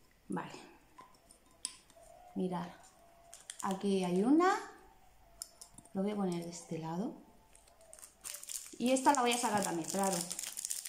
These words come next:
El papel no lo va a dejar.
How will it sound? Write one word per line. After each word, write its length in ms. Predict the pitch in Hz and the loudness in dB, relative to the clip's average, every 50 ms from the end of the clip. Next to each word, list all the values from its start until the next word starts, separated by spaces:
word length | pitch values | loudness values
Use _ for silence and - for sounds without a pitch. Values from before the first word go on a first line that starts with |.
| - - - - - - - - - - - - - - - - - - - - - - - - - - - - - - - - - - - - - - - - - 185 190 202 | -8 -6 -6 -6 -8 -8 -6 -4 -2 -2 -2 -2 -4 -6 -6 -6 -8 -10 -12 -12 -12 -10 -10 -10 -12 -10 -12 -14 -12 -12 -12 -14 -14 -12 -12 -12 -10 -10 -10 -10 -10 -10 -8 -10
El 60 | 190 | -10
papel 600 | - 190 190 196 - 220 233 240 240 233 226 220 | -10 -10 -8 -6 -4 -2 0 0 0 0 0 -2
no 540 | 214 208 208 208 202 202 202 202 196 196 196 | 0 0 2 2 2 4 4 4 4 4 4
lo 140 | 190 190 185 | 4 2 2
va 120 | 190 190 | 2 2
a 40 | 185 | 2
dejar. 520 | 185 185 185 - 190 196 196 202 226 - | 2 0 -2 -4 -4 -2 -2 -2 -4 -6